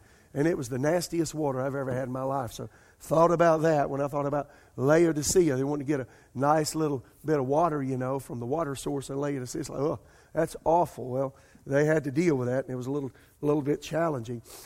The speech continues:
Laodicea was also, um, you know, it was a very wealthy town. They had some, some, uh, a lot of businesses in Laodicea. They had developed a dye, uh, that they were well known for, a black dye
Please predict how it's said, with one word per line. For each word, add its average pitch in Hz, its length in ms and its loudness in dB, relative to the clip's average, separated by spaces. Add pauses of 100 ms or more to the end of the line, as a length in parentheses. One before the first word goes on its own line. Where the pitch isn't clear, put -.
Laodicea 196 580 4
was 165 160 0
also, 175 440 0
um, 123 360 0
you - 60 -14 (360)
know, 170 80 2
it 170 40 4
was 160 100 2
a 147 40 0
very 196 160 10
wealthy 165 520 4
town. 180 340 0
They 151 100 0
had 160 120 -2
some, 131 220 -6 (260)
some, 135 320 -4
uh, 135 180 0
a 135 100 2
lot 160 260 4
of 123 160 -4
businesses 151 640 2
in 135 80 -4
Laodicea. 131 640 -4
They 147 160 0
had 170 140 -4
developed 147 560 -2 (320)
a 135 100 -2
dye, 131 720 0 (500)
uh, 127 380 -2
that 156 160 -2
they 156 100 4
were 139 140 0
well 151 300 2
known 160 240 2
for, 139 180 -4
a 123 60 -6
black 143 440 -2
dye 123 520 -2